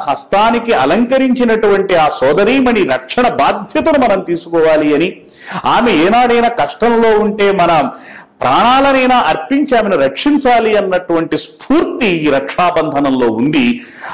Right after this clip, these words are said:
అటువంటి స్ఫూర్తిని పొందినప్పుడే ఈ రక్షాబంధన మహోత్సవానికి సార్థకత వస్తుంది తప్ప, చేతికి అలంకారంగాను లేకపోతే అది ఒక విలాసంగాను, అంటే ఒక ఫ్యాషన్గాను భావించినట్టయితే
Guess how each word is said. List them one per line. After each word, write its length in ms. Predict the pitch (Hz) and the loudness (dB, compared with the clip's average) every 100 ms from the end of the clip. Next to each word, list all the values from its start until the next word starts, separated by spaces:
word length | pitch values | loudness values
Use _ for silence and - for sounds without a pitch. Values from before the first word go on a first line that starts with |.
| - | -6
అటువంటి 600 | 110 123 214 208 202 185 | -4 -2 0 0 0 -2
స్ఫూర్తిని 640 | - - 196 277 - 262 254 | -2 -4 0 0 0 0 0
పొందినప్పుడే 1080 | 254 127 147 196 214 220 220 233 254 294 269 | 0 0 2 2 0 0 0 2 2 2 0
ఈ 120 | 247 | 0
రక్షాబంధన 680 | 180 - 196 190 185 170 165 | 0 0 0 0 0 -2 -2
మహోత్సవానికి 760 | 147 170 165 160 147 143 139 | 0 -2 -2 0 0 0 -4
సార్థకత 520 | - 123 - 160 143 | -2 -2 0 -2 0
వస్తుంది 440 | 123 117 147 135 120 | -2 -2 0 0 0
తప్ప, 320 | 110 - 247 233 - - - 196 - | -2 -2 0 0 -2 -8 -14 -10 -2
చేతికి 360 | 170 - 311 254 | 0 0 0 0
అలంకారంగాను 1120 | 170 143 226 233 220 196 190 185 180 180 190 | 0 2 0 0 0 2 0 2 2 0 -2
లేకపోతే 680 | 160 165 185 185 185 180 151 - - - - | -2 -2 0 0 2 0 0 -6 -18 -20 -6
అది 360 | 143 202 202 160 | -2 0 0 0
ఒక 540 | 165 165 135 113 - - - | -2 2 0 0 -6 -18 -4
విలాసంగాను, 760 | 147 208 247 254 226 202 180 160 | 0 2 2 0 0 0 0 -2
అంటే 140 | 170 | -2
ఒక 80 | 151 | -6
ఫ్యాషన్గాను 800 | - 135 202 - 233 220 196 180 | -2 -2 0 -2 -2 0 2 0
భావించినట్టయితే 1160 | 147 139 185 185 170 160 151 143 160 143 131 | 0 -2 -2 -6 -6 -4 -2 -2 0 2 0